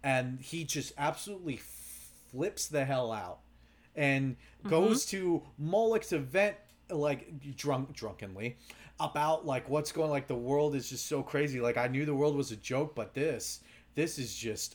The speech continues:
Speaker 1: hilarious. And not literal hilarity, <laughs> but just, just, like, it's all a big effing joke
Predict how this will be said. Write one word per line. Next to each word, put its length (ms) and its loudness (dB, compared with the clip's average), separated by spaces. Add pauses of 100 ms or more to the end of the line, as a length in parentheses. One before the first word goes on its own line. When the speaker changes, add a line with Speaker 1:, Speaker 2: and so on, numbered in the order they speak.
(160)
Speaker 1:
hilarious. 720 0
And 80 -2
not 280 0
literal 680 2 (260)
hilarity, 640 4
<laughs> 80 -6
but 140 0
just, 340 -4 (360)
just, 360 -4 (320)
like, 320 -2
it's 220 -4
all 240 0
a 40 0
big 520 0
effing 380 -4
joke 360 -10